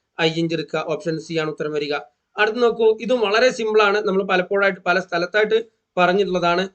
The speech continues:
Give one word for a person who loves books. ബുക്സിനെ ഇഷ്ടമുള്ള ആളാണ്. ബൈബിള്, ബൈബിളുമായിട്ട്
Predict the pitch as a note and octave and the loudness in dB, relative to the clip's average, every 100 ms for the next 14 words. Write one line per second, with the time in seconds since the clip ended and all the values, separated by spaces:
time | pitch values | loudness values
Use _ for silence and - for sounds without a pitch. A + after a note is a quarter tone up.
0 | _ - F#3 A#3+ A3+ A#3+ A#3 A3+ F3+ F3+ | _ -10 -4 2 2 4 4 2 0 0
1 | G3 G3 F#3 G3+ G#3+ G#3+ G3 G3+ F3+ F3+ | 0 -2 0 4 4 4 2 2 2 0
2 | F3+ D#3+ - _ _ _ - G3 G3+ - | -4 -8 -10 _ _ _ -2 -2 -2 -6
3 | B3 B3+ C4 G3+ - G#3+ G3+ G3 F#3+ F3+ | 0 4 2 0 -2 2 4 4 2 2
4 | E3+ F3 F#3+ G#3 G#3 - F3 G3 A3+ A3+ | 2 2 4 2 2 2 0 2 0 0
5 | F#3+ F#3+ | 0 0